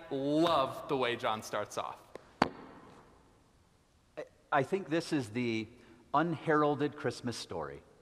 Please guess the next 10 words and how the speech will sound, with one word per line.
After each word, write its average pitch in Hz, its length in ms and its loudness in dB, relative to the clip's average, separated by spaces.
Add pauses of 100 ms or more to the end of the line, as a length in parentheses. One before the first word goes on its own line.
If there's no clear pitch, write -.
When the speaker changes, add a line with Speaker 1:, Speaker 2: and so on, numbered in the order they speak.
(420)
Speaker 2:
that 117 300 4
we 127 300 0
get 139 400 0
from 113 340 2
the 113 100 -2
Gospel 113 540 0
of 101 140 -6
John, 98 420 0 (840)
because 165 420 0
it, 156 160 2